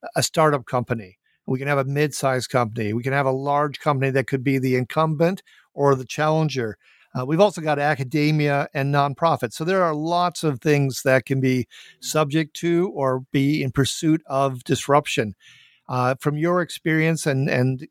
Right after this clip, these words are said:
research and doing the book, any differences, any different kinds of challenges or flavors to these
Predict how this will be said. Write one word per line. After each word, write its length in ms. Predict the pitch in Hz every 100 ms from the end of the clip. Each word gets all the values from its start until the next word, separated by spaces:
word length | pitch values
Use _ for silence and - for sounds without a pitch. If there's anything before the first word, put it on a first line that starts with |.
| _
research 480 | - 151 139 151 135
and 140 | 143 135
doing 220 | 147 139
the 60 |
book, 360 | 120 160 160 - - - _ _ -
any 240 | 170 185
differences, 720 | 147 185 - 180 151 - 135 127
any 200 | 147 147
different 460 | 135 - 165 165
kinds 220 | 147 160
of 80 | 131
challenges 600 | - - 160 151 147 127
or 40 | 135
flavors 600 | - 151 156 151 139 120
to 180 | - 131
these 400 | 127 143 131